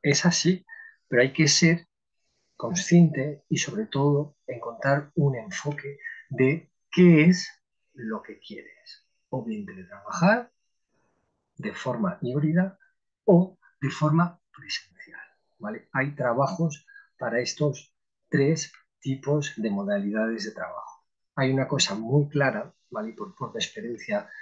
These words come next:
después de casi treinta años de, de trabajo,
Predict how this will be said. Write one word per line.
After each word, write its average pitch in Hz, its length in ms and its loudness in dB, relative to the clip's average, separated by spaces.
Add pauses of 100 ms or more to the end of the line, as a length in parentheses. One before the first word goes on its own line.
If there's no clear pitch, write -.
(220)
después 123 340 -8
de 110 100 -6
casi 107 320 -6
treinta 117 500 -2
años 104 500 -6 (360)
de, 185 840 -4
de - 140 -8
trabajo, - 680 0